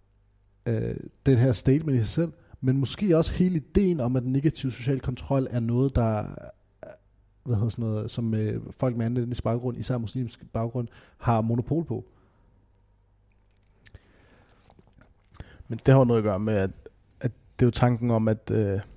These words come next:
Speaker 2: det er majoriteten,
Speaker 1: Mm.
Speaker 2: der sætter
Speaker 1: Dagsordenen.
Speaker 2: dagsordenen, ja. Så det vil sige, at hvis du tager til et, øh,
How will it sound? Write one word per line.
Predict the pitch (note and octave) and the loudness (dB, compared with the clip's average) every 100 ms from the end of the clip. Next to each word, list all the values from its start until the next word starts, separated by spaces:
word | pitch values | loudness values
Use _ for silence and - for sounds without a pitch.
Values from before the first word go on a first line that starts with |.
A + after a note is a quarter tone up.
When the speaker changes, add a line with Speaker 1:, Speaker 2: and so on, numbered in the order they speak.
| - _ _ - | -20 _ _ 0
Speaker 2:
det | A#2+ | 2
er | |
majoriteten, | A2+ G#2+ A2 - A#2 A#2 A2+ - _ _ _ _ _ | 4 4 2 2 2 0 -4 -8 _ _ _ _ _
Speaker 1:
Mm. | - A#2+ A#2 A#2+ | -6 -4 -2 -2
Speaker 2:
der | - | -2
sætter | A2 - A2 G#2+ G#2+ - - - _ _ _ _ _ _ - | 0 0 2 2 0 -6 -20 -20 _ _ _ _ _ _ -4
Speaker 1:
Dagsordenen. | G#2+ G#2+ G#2+ B2 | -4 -4 -6 -4
Speaker 2:
dagsordenen, | A2+ G#2+ - - - - | -2 0 -2 -4 -4 -6
ja. | - A2 - _ _ _ _ _ | -6 -6 -10 _ _ _ _ _
Så | - | -8
det | A#2+ A2+ | -4 -2
vil | A2 | -2
sige, | - A2+ | 0 0
at | G#2 - - - _ _ _ _ _ _ _ _ G3 - - _ | -2 -6 -20 -20 _ _ _ _ _ _ _ _ -20 -20 -20 _
hvis | B2+ A#2+ | -6 -6
du | - | -4
tager | A2 | -4
til | G#2+ | -2
et, | A2 - | -2 0
øh, | A2 A2 | 0 0